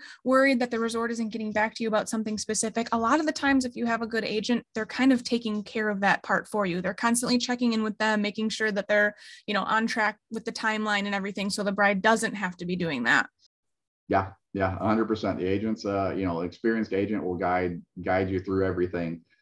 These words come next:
Speaker 2: um, you know, so that it, it does take a lot of that stress off, off of your back.
Speaker 1: Yeah. I'm, I'm pro, uh, travel agent, if you haven't <laughs>
Speaker 2: <laughs>
Speaker 1: guessed already.
Speaker 2: Well, I always,
Speaker 1: <laughs>
Speaker 2: here's one thing that always gets me, and, and I, I know there are agents that work differently than I do,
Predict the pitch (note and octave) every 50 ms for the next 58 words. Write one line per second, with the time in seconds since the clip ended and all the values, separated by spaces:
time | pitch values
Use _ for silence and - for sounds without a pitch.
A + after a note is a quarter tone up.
0 | _ _ _ - E2+ E2 E2 E2 D#2+ D#2 D#2 D2 - F2+ F2+ D#2+ D#2+ D#2+ D#2+ -
1 | F2 E2 D#2+ D#2+ E2 D#2+ D2+ - - - D#2+ D2+ - F2 F2 E2+ E2 - - E2
2 | D#2 - D#2+ D#2+ D#2 D#2+ D#2 D2+ - - - - D#2 D#2 D#2 - - - D2 -
3 | - - _ _ _ _ - - - C#2 C#2 C2 B1+ - A1+ - - - _ _
4 | _ _ - A3 G#3 G3 F3+ E3+ G#3+ A#3 - _ _ - - _ _ _ _ _
5 | _ _ - - - _ A#3+ A#3+ A#3+ A#3+ - - A#3+ A#3 A#3 A#3 - A#3 A3+ A3+
6 | A3 G#3+ G#3+ G#3+ G#3 - _ _ - G#3 G3+ G3 D#3+ - - - - G3+ - -
7 | C4+ B3 A#3+ A#3+ B3 - B3 - A#3+ A#3 A#3 B3 - - A3 - - - - -
8 | - - - D#4 D4 - - D4+ D#4+ - - C#4+ C4 C4 B3+ B3 B3+ - A#3 G#3
9 | C#4 - - - A#4+ B4+ A#4+ A4 - D#4+ - D4+ C#4+ - - - A3 A3 - F#3
10 | A#3 C4+ - - F#3+ G3 G3+ G3+ G3 G#3+ F#3+ F#3 F3 E3 E3+ E3+ E3+ D#3 B2+ A#2
11 | C#3 C#3+ C#3+ - A#2 A2+ B2+ C3+ A#2+ G#2 G2+ A2 - B2+ C3+ D3+ C#3 C#3 C#3+ C3
12 | C3+ B2 A#2+ B2 C3 C#3+ C#3+ C3+ B2+ B2+ B2+ B2 B2+ B2 A2+ G#2 G2+ G2+ G2 G#2+
13 | A2+ G#2+ A2 A2 G#2+ - - G2 F#2 G2+ G#2 G2+ - - D3 D3 D3+ C#3+ C3+ C#3+
14 | C3+ C3 A#2+ A2 F#2+ F2+ E2+ E2 D#2 D#2 D2+ -